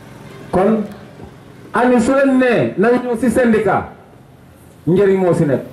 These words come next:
Union régionale su leen ne ñëw leen si syndicat, moo di yow lañu yaakaar de.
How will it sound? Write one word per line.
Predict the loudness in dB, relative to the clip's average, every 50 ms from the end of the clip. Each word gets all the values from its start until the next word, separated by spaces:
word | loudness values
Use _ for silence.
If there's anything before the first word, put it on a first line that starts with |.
| -20 -20 -20 -20 -20 -20 -20 -20 -20 -20 -20 -18 -18 -18 -6 -2
Union | 0 0 2 2 2 4
régionale | 4 4 4 4 4 2 4 2
su | 2
leen | 2 2
ne | 2 2
ñëw | 4 4 4
leen | 4 2 2
si | 0 0
syndicat, | 0 0 0 0 0 0 0 0 -2 -4 -8 -16 -20 -20 -20 -20 -20 -20 -20 -20 -20 -20 -20 -20 -20 -8 -2
moo | 0 2 2
di | 4 4
yow | 4 4 4
lañu | 2 2 2 2
yaakaar | 2 2 2 0 0 0 0 0
de. | -2